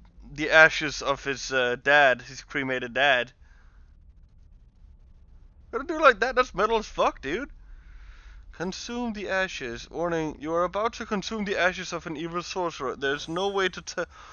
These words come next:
what will happen. Are you very sure you want to do this?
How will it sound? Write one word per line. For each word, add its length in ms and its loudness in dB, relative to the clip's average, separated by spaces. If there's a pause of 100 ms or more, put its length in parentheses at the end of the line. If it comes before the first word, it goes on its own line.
(220)
what 180 0
will 180 0
happen. 420 4
Are 180 6
you 260 0
very 460 8
sure 320 0
you 100 -2
want 200 0
to 80 -4
do 180 -4
this? 500 -4